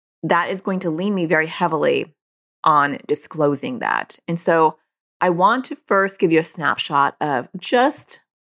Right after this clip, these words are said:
some flavors of different ways that anxiety or O C D can show up.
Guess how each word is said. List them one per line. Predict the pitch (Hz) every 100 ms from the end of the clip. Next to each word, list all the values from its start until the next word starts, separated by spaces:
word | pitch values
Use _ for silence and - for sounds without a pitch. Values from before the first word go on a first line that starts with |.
| _ -
some | - 226
flavors | 175 - 190 147 135 143 143
of | 156 143
different | 165 165
ways | 151 139 143
that | 151
anxiety | 147 147 135 131
or | 127
O | 127
C | -
D | 117
can | - 123
show | -
up. | 120 -